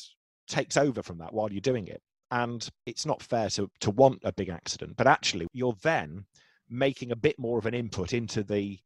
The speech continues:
broadcast itself, because it's not just a case of describing who's overtaking whom. You've then got to pad for ten minutes, twenty minutes. You don't know how long. It could be an hour.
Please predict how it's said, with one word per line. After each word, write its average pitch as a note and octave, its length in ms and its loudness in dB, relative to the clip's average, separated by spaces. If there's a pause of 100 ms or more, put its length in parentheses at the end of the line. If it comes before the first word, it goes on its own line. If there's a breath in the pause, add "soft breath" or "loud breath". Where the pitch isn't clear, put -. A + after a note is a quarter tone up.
(280)
broadcast A2 520 0
itself, G#2+ 480 0
because A#2+ 200 -8
it's - 100 -8
not D#3+ 160 -2
just - 280 0
a - 40 -12
case F#2 320 -4
of F#2+ 80 -12
describing G2+ 520 -4
who's G#2 220 -4
overtaking F#2+ 520 -4
whom. F#2+ 200 -2 (840 soft breath)
You've B2+ 300 -6
then C3+ 280 4
got - 240 4
to G#2+ 220 0 (140)
pad G2+ 280 -2
for F#2 200 -4 (180)
ten C#3 180 -2
minutes, F2 240 -10
twenty C3 300 -2
minutes. E2+ 340 -10
You A2+ 60 -4
don't B2+ 180 2
know C#3+ 160 2
how G2+ 160 -2
long. F2 140 -6
It E2 80 -8
could A#2 140 4
be G2+ 100 4
an A2+ 80 2
hour. F2 240 -4